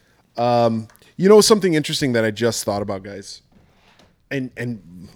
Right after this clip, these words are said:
pardon me for just thinking about this, but I've thought about this movie quite a bit. But it was when we were talking about the Jesse Owens thing just now.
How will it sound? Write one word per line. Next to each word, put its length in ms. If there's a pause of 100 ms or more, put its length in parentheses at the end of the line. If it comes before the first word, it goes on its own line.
(140)
pardon 300
me 80
for 160
just 420
thinking 300
about 240
this, 180
but 340
I've 140
thought 240
about 180
this 140
movie 220
quite 200
a 60
bit. 320 (480)
But 120
it 20
was 140
when 100
we 40
were 80
talking 200
about 120
the 80
Jesse 420
Owens 360
thing 220
just 220
now. 260